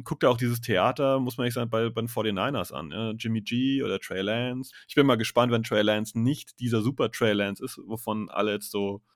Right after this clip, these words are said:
ja, nicht drin ausgehen, was, worauf alle hoffen irgendwie, ähm, weil dann geht die ganze Nummer in, äh, San Francisco genauso weiter, dass dann irgendwann das ganze Roster teuer wird, bloß eben ohne Quarterback da.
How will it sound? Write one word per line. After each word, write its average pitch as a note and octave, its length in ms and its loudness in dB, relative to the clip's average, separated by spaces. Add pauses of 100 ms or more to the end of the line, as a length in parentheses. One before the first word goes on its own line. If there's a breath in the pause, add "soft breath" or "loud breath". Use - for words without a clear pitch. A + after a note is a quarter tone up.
(160)
ja, F#2 140 -10
nicht - 280 -18
drin F#2+ 120 -12
ausgehen, A#2 380 -2
was, G2 160 -4
worauf - 540 -10
alle G2+ 200 0
hoffen B2+ 280 -2
irgendwie, F#2+ 440 -2
ähm, F#2 380 -4
weil F#2 160 -2
dann G2+ 220 -2
geht C3 160 -2
die A#2+ 60 -4
ganze A#2+ 240 0
Nummer A2+ 280 0
in, G#2+ 280 -2 (100)
äh, G2+ 300 0
San A2+ 140 -8
Francisco A2 240 -10
genauso D3 360 2
weiter, C#3 440 0
dass A2+ 100 -10
dann G#2 100 -8
irgendwann G#2 180 -4
das G2 100 -8
ganze G#2+ 220 -6
Roster G#2+ 380 0
teuer F#2+ 300 -2
wird, A#2 240 -4
bloß - 120 -12
eben F2 140 -14
ohne G#2 120 -6
Quarterback B2+ 560 0
da. C2 140 -8